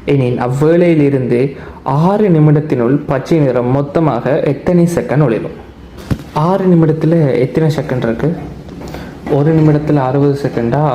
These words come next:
ஆறு நிமிடத்துல முன்னூத்தி அறுபது செகண்ட்கள் இருக்கு. சரியா? இது அறுபது, இருபது, எண்பது, எண்பது, நாற்பது, நூற்றி இருபது, நூற்றி இருபது செகண்ட்ல பச்சை நிறம் நாற்பது செகண்டுக்கு ஒளிரும். சரியா?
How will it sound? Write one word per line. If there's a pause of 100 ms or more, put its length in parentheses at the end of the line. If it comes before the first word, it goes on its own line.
(100)
ஆறு
நிமிடத்துல
முன்னூத்தி
அறுபது
செகண்ட்கள்
இருக்கு. (140)
சரியா? (520)
இது
அறுபது,
இருபது,
எண்பது,
எண்பது,
நாற்பது,
நூற்றி
இருபது,
நூற்றி
இருபது
செகண்ட்ல (680)
பச்சை
நிறம்
நாற்பது (120)
செகண்டுக்கு
ஒளிரும். (360)
சரியா?